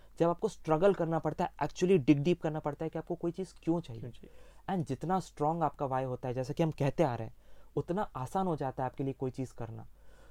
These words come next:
Speaker 1: So, कोशिश कीजिए कि आप सौ reasons लिख पाएँ कि कोई चीज़ मुझे क्यों करनी है।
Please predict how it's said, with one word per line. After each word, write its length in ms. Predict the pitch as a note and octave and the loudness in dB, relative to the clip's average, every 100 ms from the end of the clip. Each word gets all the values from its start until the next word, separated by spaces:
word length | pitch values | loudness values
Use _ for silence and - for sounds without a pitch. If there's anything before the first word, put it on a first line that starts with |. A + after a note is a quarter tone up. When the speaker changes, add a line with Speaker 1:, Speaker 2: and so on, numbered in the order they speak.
| - | -2
Speaker 1:
So, 240 | A#3+ B3 - - - - - | 0 0 -2 -20 -20 -8 4
कोशिश 340 | F#3 B3 A3+ | 4 4 -4
कीजिए 260 | G#3 E3+ F#3 | -2 0 0
कि 100 | G3 | 0
आप 100 | F3+ | -4
सौ 260 | - E3 | 0 4
reasons 340 | E3 D#3+ D#3 C#3+ | 4 4 2 -2
लिख 100 | C3+ - | -4 -4
पाएँ 140 | C#3+ | -6
कि 100 | D3 | -8
कोई 220 | - D#3 | 0 0
चीज़ 200 | D#3 D#3+ | 2 0
मुझे 140 | D#3 F3 | 0 -2
क्यों 200 | F3+ E3+ | 0 -2
करनी 280 | C3 A#2 | -4 -10
है। 100 | A#2 | -12